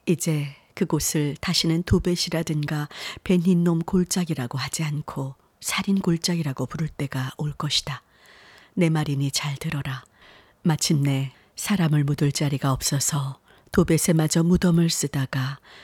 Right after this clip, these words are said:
이 백성의 죽음을 공중에 나는 새가 쪼아먹고 맹수가 뜯어먹어도 지켜주는 사람마저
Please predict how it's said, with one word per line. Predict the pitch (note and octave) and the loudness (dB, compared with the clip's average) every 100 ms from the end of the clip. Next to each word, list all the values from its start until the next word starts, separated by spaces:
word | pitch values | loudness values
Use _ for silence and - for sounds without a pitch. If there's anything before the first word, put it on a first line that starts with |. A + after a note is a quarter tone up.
| - - - | -20 -20 2
이 | F#3 | 4
백성의 | F#3+ - F#3 F3+ F#3 | 6 2 4 6 6
죽음을 | - - D#3 C#3+ C#3 - - | 4 2 2 2 0 -2 4
공중에 | F3 D#3 D#3+ D3 C#3+ | 4 6 4 4 4
나는 | C3 C3+ C3 | 2 2 0
새가 | - F3 D#3 | -4 -2 -2
쪼아먹고 | - E3+ D#3+ C#3+ C#3 - C3+ C3 C3 - | 0 0 2 2 -2 -4 -4 -4 -6 -2
맹수가 | E3+ D3+ D#3 - D#3+ C3+ | 4 4 4 0 -2 0
뜯어먹어도 | E3 C#3+ C#3 - B2+ C#3 C3 - - - - - | 0 2 2 0 -2 -4 -6 -12 -20 -20 -14 2
지켜주는 | G3+ - G3 F3+ D#3+ D3+ | 2 4 2 4 2 2
사람마저 | - D3+ C#3 B2+ - B2 B2 | 0 0 2 2 0 -2 -4